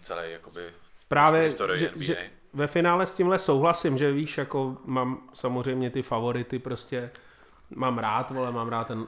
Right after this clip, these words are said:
Speaker 2: toho LeBrona, mám rád ten, ty, ty, ten Brooklyn a tohle, ale líbí se mně, jak je to komplexní, že to není takový, jako za těch let Golden Stateu, eh, před těma, těma Golden State a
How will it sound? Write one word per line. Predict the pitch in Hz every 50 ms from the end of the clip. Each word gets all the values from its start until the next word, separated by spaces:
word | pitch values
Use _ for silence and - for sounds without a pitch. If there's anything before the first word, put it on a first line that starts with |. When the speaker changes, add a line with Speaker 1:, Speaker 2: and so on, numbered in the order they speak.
| - -
Speaker 2:
toho | - 123 113 113
LeBrona, | 110 110 113 117 120 120 120 120 117
mám | 117 113 110
rád | 113 117 113 110 -
ten, | - 113 110 107 110
ty, | 104 - 120 113 107 107 107 107 104 -
ty, | - 120 110
ten | 110 - - 127 123 117
Brooklyn | 123 123 123 123 - 139 135 131
a | 127 120
tohle, | 127 131 120 120 120 127 147 - - - - - - - - - - - - - - -
ale | - 117 120 127
líbí | 127 127 131 127 131 131
se | - - 147
mně, | 135 135 135 139 135 131 135 - - - - - - - - - - -
jak | 131 120 -
je | - 131
to | - 147
komplexní, | 131 - - 139 131 127 - 160 160 156 - - - 131 117 113
že | 127 123
to | - 135
není | 131 131 135 147 151
takový, | 143 143 135 - - 139 123 123 120 120 120 120 - - - - - - - - -
jako | - 123 120 - 135 123
za | 117 123
těch | - - 135 113 - -
let | 131 120 117 110 - - - - - -
Golden | 147 127 123 117 113 113 117 117 110
Stateu, | - - - 117 113 107 - 123 117 113 117 120 120 - - - - -
eh, | - - 110 110 110 107 107
před | - - 123 107 -
těma, | - 127 117 117 117 113 113 113 113 -
těma | - 120 113 117 117 120 - 156 143
Golden | 123 127 123 120 123 123 120
State | - - 123 120 117 -
a | - 120 117 113 110 113 -